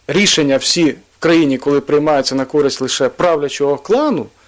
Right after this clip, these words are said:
і збагачуються люди, які лише до нього близькі, вони кругом по всіх адміністраціях при владі, причому здебільшого з одного регіону,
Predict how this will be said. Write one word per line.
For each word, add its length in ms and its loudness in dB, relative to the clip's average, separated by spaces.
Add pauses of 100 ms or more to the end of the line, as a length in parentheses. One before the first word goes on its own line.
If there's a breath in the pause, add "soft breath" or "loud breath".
(260 soft breath)
і 80 0
збагачуються 800 0 (240 loud breath)
люди, 400 2
які 260 -2
лише 360 2
до 140 0
нього 300 0
близькі, 600 0 (360 loud breath)
вони 320 0
кругом 460 0
по 160 0
всіх 440 -2
адміністраціях 920 0
при 160 0
владі, 400 0
причому 400 -2
здебільшого 520 0
з 60 -4
одного 300 2
регіону, 500 0